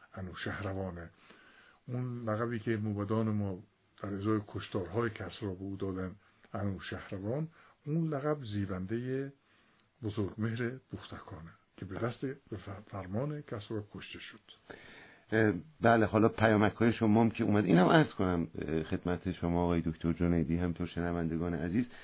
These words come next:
Speaker 2: حدوداً دو ساعت قبل از برنامه ما تلفن داریم و پیامک داریم و پیامک هم اومده. من پیامک ها رو سعی می‌کنم بخوانم در، اه، فواصل برنامه. انتقادم کردن، چقدرم خوب.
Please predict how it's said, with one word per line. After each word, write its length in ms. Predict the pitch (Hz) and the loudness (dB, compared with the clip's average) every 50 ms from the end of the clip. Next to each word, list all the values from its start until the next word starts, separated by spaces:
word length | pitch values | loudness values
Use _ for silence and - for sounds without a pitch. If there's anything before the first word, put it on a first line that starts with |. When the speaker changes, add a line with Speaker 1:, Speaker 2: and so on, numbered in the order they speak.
| - - - - - - | -20 -20 -20 -20 -8 -2
Speaker 2:
حدوداً 340 | 101 98 95 92 107 113 | 2 4 4 6 6 6
دو 160 | 110 101 113 104 | 6 4 2 2
ساعت 420 | - - 101 90 87 - - - | 2 4 4 4 4 2 2 2
قبل 180 | 87 78 73 85 | 2 2 2 2
از 160 | 85 78 73 | 0 2 2
برنامه 420 | 85 85 85 82 82 85 87 98 | 4 4 4 4 2 2 2 4
ما 120 | 101 101 95 | 2 2 0
تلفن 560 | - - 80 82 82 80 - 92 113 117 117 | 0 -2 -2 -2 -2 0 0 2 2 2 2
داریم 380 | 123 131 131 139 143 143 - - - - - - - - - | 2 4 6 6 6 6 4 0 -6 -20 -20 -20 -20 -12 -2
و 280 | - 90 90 90 80 - - _ _ _ _ _ _ _ _ - | 2 4 6 6 6 2 -2 _ _ _ _ _ _ _ _ 2
پیامک 560 | - 117 101 92 87 85 82 80 - - - | 4 6 6 6 8 8 6 6 2 -2 -6
داریم 240 | - 69 - 58 - _ _ - - - - - - - _ _ - | -6 -6 -6 -8 -16 _ _ -20 -20 -20 -20 -20 -20 -20 _ _ 0
و 80 | 98 101 | 0 2
پیامک 400 | - 101 104 104 98 101 98 - - | 4 4 4 6 6 4 2 2 2
هم 180 | 113 117 110 - - | 4 4 4 2 2
اومده. 400 | 98 98 95 92 90 80 95 120 | 2 4 4 4 4 4 4 4
من 100 | 127 113 | 4 4
پیامک 360 | - 110 98 92 90 87 - | 4 4 2 4 2 2 0
ها 100 | - 90 | -2 -2
رو 60 | 85 | -2
سعی 200 | - 95 90 87 | 0 2 2 2
می‌کنم 400 | 85 80 - - 85 82 80 71 | 2 0 0 0 2 2 2 2
بخوانم 520 | 67 101 104 - 123 127 127 127 127 123 120 - _ - | 2 2 2 4 4 6 6 8 6 4 2 0 _ 0
در، 160 | 104 110 110 | 2 2 2
اه، 400 | 92 - 82 85 80 85 82 73 - - - - - | 2 0 0 0 0 0 0 -2 -4 -8 -8 0 4
فواصل 500 | 104 101 101 101 98 - - 104 107 110 | 4 6 6 4 2 2 2 2 4 6
برنامه. 460 | 113 117 117 117 120 120 135 131 - - - - - - - - - - _ _ _ - - | 6 6 6 6 6 8 6 6 4 0 -12 -18 -20 -20 -20 -20 -20 -20 _ _ _ -2 2
انتقادم 600 | 101 95 82 - 92 85 87 95 90 90 87 82 | 4 4 4 4 4 4 4 4 6 4 4 2
کردن، 500 | - - 87 82 82 78 76 87 98 104 | 2 2 4 4 4 4 4 4 2 2
چقدرم 440 | 101 104 95 90 87 78 80 78 73 | 2 0 0 2 2 2 0 0 -2
خوب. 480 | - - - 101 110 135 143 139 - | -4 -2 2 6 8 8 8 6 4